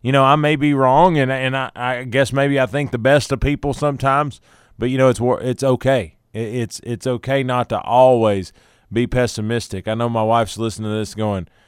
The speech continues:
"Is this the same Wayne I know?" Well, I think so. <laughs> I think so. I'm, I'm usually,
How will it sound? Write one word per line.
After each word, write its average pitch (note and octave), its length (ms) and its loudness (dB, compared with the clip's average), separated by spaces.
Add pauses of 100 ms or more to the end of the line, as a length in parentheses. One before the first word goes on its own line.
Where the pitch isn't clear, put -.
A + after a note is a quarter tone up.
(200)
"Is F#2+ 120 -10
this A2 180 -4
the A2 100 -8
same A2 320 -4
Wayne A2 240 -2
I A2 120 -2
know?" A2+ 360 -4 (180)
Well, A2+ 300 -8
I G#2+ 120 -6
think C#3 220 -6
so. F2+ 260 -12 (440)
<laughs> - 460 -20
I G#2+ 120 0
think C3 240 -4
so. G#2 240 0
I'm, B2+ 240 4
I'm C#3 220 0
usually, D3 720 2